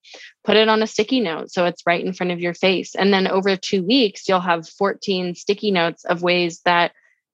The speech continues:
you can help someone in hiring them into your business, ways that you can help them, help them grow their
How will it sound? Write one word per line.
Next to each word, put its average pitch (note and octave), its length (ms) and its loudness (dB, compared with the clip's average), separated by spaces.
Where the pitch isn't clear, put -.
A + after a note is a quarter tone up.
you G#3+ 260 4
can F#3 460 0
help G3+ 400 0
someone F3 720 -4
in F#3+ 120 4
hiring F#3+ 460 2
them F3+ 100 0
into F3 240 -4
your F3 120 0
business, F3 640 -2
ways F#3+ 300 2
that F3+ 140 0
you F#3 180 0
can F#3 200 -2
help F3+ 260 -2
them, E3+ 360 0
help F#3 280 -4
them F#3+ 140 -2
grow F3 180 0
their E3+ 140 -2